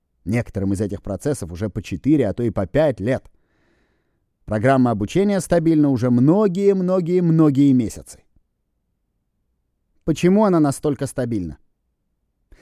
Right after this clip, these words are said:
Да потому что мы обнаружили, что если человек может работать с этими техниками, он может работать с чем угодно. Поэтому мы выбрали те техники,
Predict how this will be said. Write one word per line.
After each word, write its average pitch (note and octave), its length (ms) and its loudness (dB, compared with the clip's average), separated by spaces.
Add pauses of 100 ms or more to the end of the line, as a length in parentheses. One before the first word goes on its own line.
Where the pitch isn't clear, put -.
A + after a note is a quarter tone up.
(360)
Да C#3 120 0
потому E3+ 320 0
что D3+ 180 0
мы E3 160 6
обнаружили, C3+ 800 2
что - 200 0
если C#3 480 2
человек B2+ 520 0
может B2 400 2
работать B2 460 0
с - 100 -12
этими G#2+ 320 0
техниками, D3 720 0 (140)
он D#3 360 4
может E3+ 400 0
работать E3 440 -2
с - 40 -18
чем C#3+ 360 0
угодно. G#2+ 400 -2 (1200)
Поэтому D#3+ 540 2
мы E3 140 4
выбрали B2 440 2
те A2+ 240 -2
техники, C#3+ 500 -2